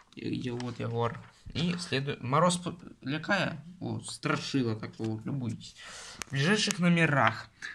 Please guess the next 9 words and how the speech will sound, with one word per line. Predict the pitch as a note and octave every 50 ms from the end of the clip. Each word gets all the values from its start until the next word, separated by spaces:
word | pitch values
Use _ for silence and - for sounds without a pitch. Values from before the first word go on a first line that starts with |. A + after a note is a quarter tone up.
| - - - - - - - - - - _ _ _ _ -
Э, | - B2+ B2 B2+ B2+ B2 A2+
премиум | C#3 D#3+ E3+ D#3 C#3+ C3+
кроссовер | B2+ - - C#3 - - D3 C#3+ C3 B2+ B2
Jaguar | C3 C3 C3 B2+ B2 B2 C3 C3+ C3 C3 B2 B2
F-Pace | A#2 A2+ - - C3+ B2+ A#2+ A#2 - - B2+
и | B2 B2 B2 A#2+
Lexus | A2+ - B2+ A2+ - -
R | A#2+ B2
X, | D#3 F#3+ G#3 G3+ - - - - -